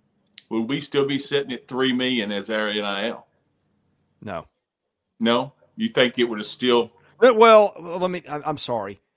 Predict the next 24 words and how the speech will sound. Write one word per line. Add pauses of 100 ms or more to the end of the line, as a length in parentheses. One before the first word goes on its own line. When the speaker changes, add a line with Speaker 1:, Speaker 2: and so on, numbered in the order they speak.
(500)
Speaker 2:
I,
I
don't
think
the
number
would
be
what
it
is
now.
Un-,
unfortunately,
at
Vanderbilt, (1160)
um, (1400)
the
house
has
to
catch
on
fire